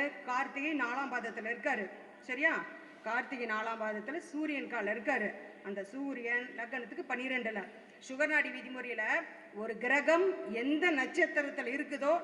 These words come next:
நட்சத்திர அதிபதியாவே அது மாறும். அங்க செவ்வாயா இருக்க மாட்டாரு, சூரியனா மாறிடுவாரு. அந்த சூரியன் லக்னத்துக்கு பனிரெண்டுல. ரெண்டு பேருமே லக்னத்துக்கு பனிரெண்டுல வந்துட்டாரா? ஒண்ணு. இது திசாநாதனுக்கு.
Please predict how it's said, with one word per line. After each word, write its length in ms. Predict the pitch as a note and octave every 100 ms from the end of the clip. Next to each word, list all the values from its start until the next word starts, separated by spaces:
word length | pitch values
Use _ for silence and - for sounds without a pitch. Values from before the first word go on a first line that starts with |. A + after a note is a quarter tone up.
| A#3+
நட்சத்திர 360 | C#4 G4 F#4+ D4+
அதிபதியாவே 480 | C#4 E4+ E4+ F4 F#4 D#4
அது 100 | C4+ B3
மாறும். 340 | B3 D4+ C#4 F#3 - - - - -
அங்க 120 | G#3+ A3
செவ்வாயா 320 | C#4+ D#4 E4 D4+
இருக்க 160 | C#4+ C4
மாட்டாரு, 320 | B3 A#3 G#3+ A#3+
சூரியனா 320 | D#4+ D#4+ D#4+ C#4
மாறிடுவாரு. 460 | C#4 D4 C#4 A#3 A3+
அந்த 120 | A#3 C4+
சூரியன் 300 | E4+ F4 D#4
லக்னத்துக்கு 440 | - D4+ D#4+ D4 C4+
பனிரெண்டுல. 480 | C#4 C#4+ C4+ A#3 F#3+ - - - - -
ரெண்டு 140 | C4+ D4
பேருமே 200 | D4 D4+
லக்னத்துக்கு 400 | C#4 C#4+ C#4+ C#4
பனிரெண்டுல 400 | C4+ C#4 C#4+ C#4
வந்துட்டாரா? 380 | C4+ A3+ C#4 D4+ F#3+ F#3 - A3+
ஒண்ணு. 180 | A3+ G3 - D4+
இது 140 | E4 F#4+
திசாநாதனுக்கு. 680 | C4+ E4 C#4+ C4+ B3 G#3+ G#3